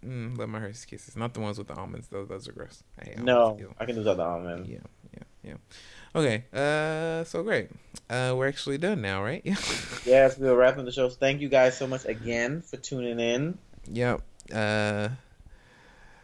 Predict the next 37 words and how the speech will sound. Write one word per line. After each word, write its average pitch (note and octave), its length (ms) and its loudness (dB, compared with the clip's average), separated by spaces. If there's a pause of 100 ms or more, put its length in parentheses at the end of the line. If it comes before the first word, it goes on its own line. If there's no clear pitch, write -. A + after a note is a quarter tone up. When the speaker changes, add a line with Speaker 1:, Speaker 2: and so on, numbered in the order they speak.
(120)
Speaker 1:
yeah, C#3+ 260 4 (100)
I B2+ 120 -4
mean, A#2+ 300 0 (600)
it's - 140 -20
been F#3+ 160 0
an C#3 120 2
interesting D3 400 -4
two D3 220 -6
weeks. D3 240 -4
Glad A2 240 0
we A2+ 60 -4
got A2+ 120 0
to A#2+ 80 -6
kinda G#2+ 200 -6
recap A2 440 -2
some - 140 -10
of G#2+ 80 -6
that. A2 200 -4
There's A#2 120 -14
been G#2 160 -8
a G#2 60 -4
lot. G#2 320 -4
It's C#3 140 -2
always E3 260 6
funny C3 180 -4
'cause B2+ 160 -6
we're A2+ 100 2
always G#2+ 200 0
like, G2+ 120 -4
"Okay, A2 200 -2
we A#2 100 0
can't D#3+ 220 0
talk D#3 180 -4
about C3+ 220 -2
this C3+ 160 -6
too - 160 -6
much C3 220 -2